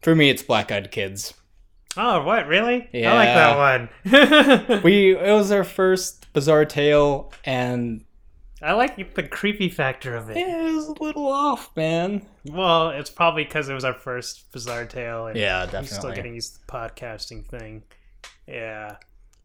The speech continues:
Speaker 2: I'll have to go back and re-listen to that one at some point. I will go back and listen to all of our episodes at some point. That's right.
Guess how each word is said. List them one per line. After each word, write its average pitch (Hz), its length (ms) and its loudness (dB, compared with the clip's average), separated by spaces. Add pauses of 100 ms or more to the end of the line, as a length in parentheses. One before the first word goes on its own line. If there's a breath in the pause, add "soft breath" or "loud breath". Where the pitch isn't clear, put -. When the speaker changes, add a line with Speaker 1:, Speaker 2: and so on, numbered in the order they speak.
(220)
Speaker 2:
I'll 151 240 -4
have 156 160 -6
to 147 60 -18
go 131 160 -8
back 123 260 -8
and 113 100 -16
re-listen 113 420 -14
to 107 60 -18
that 107 160 -16
one 110 160 -18
at 107 160 -20
some 113 160 -16
point. 107 320 -20 (320 loud breath)
I 226 120 -6
will 180 160 -4
go 170 140 -2
back 165 240 0
and 147 80 -10
listen 165 200 -6
to 196 100 -4
all 196 320 0
of 180 120 -6
our 127 120 -2
episodes 117 460 -10
at 110 60 -20
some 117 240 -14
point. 107 360 -18 (300)
That's 175 300 -10
right. 120 320 -6